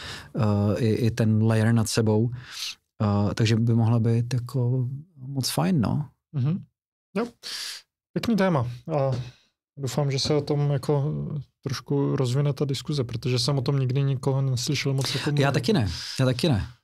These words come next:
Speaker 1: A tak dva tisíce dvacet dva bude-, budeme si pamatovat, že, eh, že jsi s tím přišel a, <laughs>
Speaker 2: Jo, jo,
Speaker 1: a
Speaker 2: tak to
Speaker 1: nebudeme
Speaker 2: mě to
Speaker 1: muset být
Speaker 2: napadlo už.
Speaker 1: spor,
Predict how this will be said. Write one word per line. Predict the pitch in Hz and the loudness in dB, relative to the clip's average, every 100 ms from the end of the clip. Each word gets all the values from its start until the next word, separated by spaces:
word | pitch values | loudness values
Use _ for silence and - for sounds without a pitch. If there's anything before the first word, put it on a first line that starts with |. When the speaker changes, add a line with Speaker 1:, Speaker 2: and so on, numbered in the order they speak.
| _ _ 113 | _ _ 0
Speaker 1:
A | 104 104 104 | 2 2 2
tak | 127 120 - - - - _ _ _ _ _ _ _ _ _ _ - | 0 0 -6 -14 -14 -18 _ _ _ _ _ _ _ _ _ _ -4
dva | |
tisíce | 110 123 - 120 139 135 131 | 0 0 0 -2 0 0 2
dvacet | 123 120 123 | 0 0 0
dva | 117 110 117 123 127 123 - | 2 2 2 2 0 -4 -2
bude-, | 135 131 | 0 2
budeme | 123 135 131 | 2 2 2
si | - | 0
pamatovat, | 123 120 120 131 127 | 2 2 2 2 2
že, | 120 123 123 | 2 2 2
eh, | - 135 127 | 2 2 2
že | 120 | 2
jsi | 117 - | 0 0
s | - | 0
tím | 135 | 0
přišel | - - 135 131 139 | 2 2 2 4 4
a, | 127 107 131 190 - 226 - | 2 2 2 2 2 0 2
<laughs> | 262 240 233 - - | 2 4 2 0 -2
Speaker 2:
Jo, | 160 196 | 0 2
jo, | 170 165 | 4 2
Speaker 1:
a | - | 2
Speaker 2:
tak | 135 | 2
to | 151 | 4
Speaker 1:
nebudeme | 143 131 135 | 4 4 4
Speaker 2:
mě | |
to | |
Speaker 1:
muset | 165 147 | 4 4
být | 135 | 4
Speaker 2:
napadlo | 143 151 160 | 4 2 2
už. | 151 | 4
Speaker 1:
spor, | 147 147 | 2 0